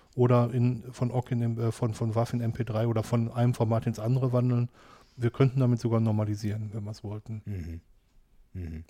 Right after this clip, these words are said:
Speaker 1: Aber das ist halt, wenn die negative Verstärkung gemacht werden muss, ist es halt besser, das im Audacity auch anzuhören.
Speaker 2: Genau.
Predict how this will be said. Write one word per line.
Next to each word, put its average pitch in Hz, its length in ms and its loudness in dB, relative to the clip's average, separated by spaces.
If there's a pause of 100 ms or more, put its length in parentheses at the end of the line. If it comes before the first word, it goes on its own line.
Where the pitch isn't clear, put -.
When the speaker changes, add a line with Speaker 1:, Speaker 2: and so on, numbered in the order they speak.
Speaker 1:
Aber 113 140 -2
das 110 160 -4
ist 127 160 -4
halt, 123 180 0
wenn 123 100 2
die 120 100 4
negative 120 440 2
Verstärkung 117 720 -2
gemacht 113 400 0
werden 110 240 0
muss, 127 300 0
ist 123 260 -8
es 117 140 -8
halt 113 140 -2
besser, 117 220 -2
das 107 160 -6
im 113 120 -6
Audacity 113 480 -6
auch 107 120 -12
anzuhören. 107 540 -8 (960)
Speaker 2:
Genau. 82 420 -4